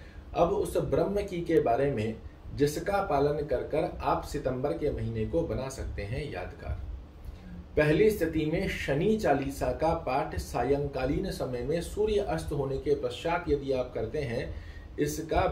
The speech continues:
बेहद श्रेष्ठ लाभ आपके सामने प्रदर्शित होता हुआ पाया जाएगा। और इसी के साथ में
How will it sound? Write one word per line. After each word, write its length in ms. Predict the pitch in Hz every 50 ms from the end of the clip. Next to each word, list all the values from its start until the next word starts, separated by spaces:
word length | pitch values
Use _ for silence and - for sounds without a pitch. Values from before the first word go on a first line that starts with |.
| - -
बेहद 440 | 131 131 135 135 143 160 143 175 170
श्रेष्ठ 500 | 170 - - - 151 180 180 - - 147
लाभ 320 | 127 120 127 143 156 160
आपके 400 | - - 117 117 - - - 147
सामने 380 | 143 - 117 101 104 110 131 160
प्रदर्शित 560 | 160 156 117 110 113 110 - - 160 160 165 -
होता 200 | 131 - - 107
हुआ 240 | 110 104 95 117 135 139
पाया 280 | - - 92 92 92 92
जाएगा। 380 | 90 101 87 87 87 90 92
और 160 | 92 98 104
इसी 180 | 107 110 - 151
के 140 | - 156 147
साथ 340 | 151 143 123 123 - 131 123
में 300 | 123 131 160 190 190